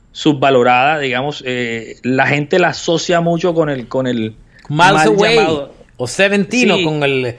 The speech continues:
Speaker 1: con
Speaker 2: glam
Speaker 1: Seventeen
Speaker 2: rock.
Speaker 1: y con el glam, pero con un glam, un glam como medio, medio pop, medio.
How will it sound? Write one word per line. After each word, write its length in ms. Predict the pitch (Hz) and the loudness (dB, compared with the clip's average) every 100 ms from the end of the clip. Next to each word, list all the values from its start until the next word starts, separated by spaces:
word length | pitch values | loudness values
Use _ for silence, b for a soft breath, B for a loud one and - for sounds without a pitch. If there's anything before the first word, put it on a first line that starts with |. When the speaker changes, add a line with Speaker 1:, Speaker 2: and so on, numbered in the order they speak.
| - | -4
Speaker 1:
con 100 | 156 | 0
Speaker 2:
glam 140 | 185 | 2
Speaker 1:
Seventeen 400 | 196 185 196 202 | 2 0 2 4
Speaker 2:
rock. 120 | 233 | 2
Speaker 1:
y 180 | 160 143 - b b - | 2 -6 -12 b b -14
con 160 | - 165 | -2 2
el 100 | 156 | 2
glam, 320 | 147 156 196 | 2 2 2
pero 200 | 196 175 156 | 2 0 2
con 100 | 147 | -2
un 160 | 160 | -2
glam, 300 | 165 180 180 - _ - | 0 2 0 -4 _ -20
un 260 | 170 175 170 | -8 -6 -2
glam 560 | 170 180 190 190 190 | 0 2 0 -2 -6
como 240 | 180 175 165 | -4 -2 0
medio, 520 | 156 151 143 131 131 131 | 0 2 2 0 -4 -6
medio 400 | 139 143 131 131 | -2 0 0 -2
pop, 420 | - 202 202 180 | 0 0 0 -4
medio. 540 | 160 151 147 139 135 | 0 2 2 2 -2